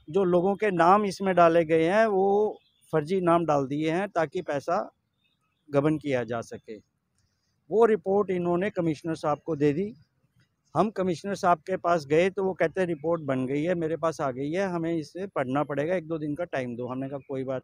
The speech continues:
नहीं, हम दो दिन के बाद आ जाएंगे।" हम दो दिन के बाद फिर उनके पास गए तो पहले तो आनाकानी सी करने लगे कि "नहीं, नहीं, ऐसे तो कुछ नहीं है, देखते हैं, देखते हैं," करते रहे। लेकिन हमने कहा कि हम यहाँ से जाएंगे ही नहीं जब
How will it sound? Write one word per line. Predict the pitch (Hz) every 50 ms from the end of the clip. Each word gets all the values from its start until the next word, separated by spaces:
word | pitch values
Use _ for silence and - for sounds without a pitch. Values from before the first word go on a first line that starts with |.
| _ -
नहीं, | 147 139
हम | 139 139 131
दो | 123 123 127
दिन | 120 123 127 123
के | - 143
बाद | 135 123 117 110
आ | 110 101
जाएंगे।" | 98 107 107 110 113 113
हम | 117 143 147
दो | 135 160 185
दिन | 185 202 208
के | 196 208 196
बाद | 180 185 185 175 _
फिर | - 208 208
उनके | 196 185 165 - 180
पास | 165 - 170 160 139 135
गए | 143 147 170 196 220 - _ _ - _ _ _ _ _ _ _ _ _ _ _ _ _ _ _ _ _ _ _
तो | 214 220 226 220 220 214 - _ _ -
पहले | 170 160 190 202
तो | - 226
आनाकानी | 190 170 170 190 202 196 202 190 190 196 202
सी | 175 - 214
करने | 175 196 180 160 185 190
लगे | 190 185 180 170 185 185
कि | 180 - 196
"नहीं, | 190 185 185 185
नहीं, | 185 185 190 190 185 185
ऐसे | 180 175 170 - 190
तो | 170 - 185 175
कुछ | 170 180 - - 175
नहीं | 170 170 180
है, | 180 180
देखते | 165 156 156 147 _ _ 180
हैं, | 180 180 175 175 175
देखते | 165 160 151 - _ 175
हैं," | 175 165
करते | 170 160 - _ 165
रहे। | 165 170 165 170 196 233 _ - _ _ _ _ _ _ -
लेकिन | 151 170 165 - 220 220 202
हमने | 185 196 202 208 214
कहा | - - 190 180 185 190
कि | 175 - 214
हम | 196 196 202
यहाँ | 196 180 180 175
से | 175 - 202
जाएंगे | 185 165 160 147 147 151 160 160 190
ही | 208 185
नहीं | 175 170 170 185
जब | 160 175 160